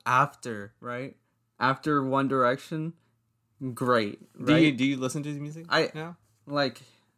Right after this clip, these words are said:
Speaker 1: I listen to some of Harry Styles'
Speaker 2: Nah,
Speaker 1: music.
Speaker 2: bro, I don't listen to
Speaker 1: You
Speaker 2: him.
Speaker 1: don't?
Speaker 2: No.
Speaker 1: You have not listened to She, Watermelon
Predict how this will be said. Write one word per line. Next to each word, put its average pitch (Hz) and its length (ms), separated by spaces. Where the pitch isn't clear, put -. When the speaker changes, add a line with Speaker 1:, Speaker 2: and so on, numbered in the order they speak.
Speaker 1:
I 139 120
listen 147 420
to 123 180
some 107 360
of 104 120
Harry 104 260
Styles' 107 320
Speaker 2:
Nah, 110 140
Speaker 1:
music. 107 160
Speaker 2:
bro, 110 100
I 127 60
don't 139 200
listen 117 280
to - 180
Speaker 1:
You 131 120
Speaker 2:
him. 120 60
Speaker 1:
don't? 147 360
Speaker 2:
No. - 60
Speaker 1:
You 127 280
have 117 300
not 120 320
listened 131 480
to 113 120
She, 139 600
Watermelon 139 800